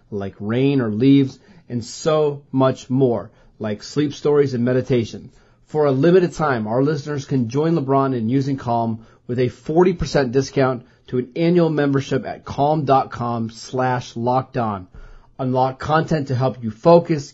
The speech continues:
ease stress, and sleep better. Get started at calm dot com slash locked on. That's calm dot com slash locked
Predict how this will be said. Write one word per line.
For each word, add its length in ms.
ease 180
stress, 500
and 140
sleep 340
better. 440
Get 180
started 420
at 200
calm 460
dot 280
com 400
slash 480
locked 400
on. 400
That's 280
calm 540
dot 260
com 600
slash 560
locked 460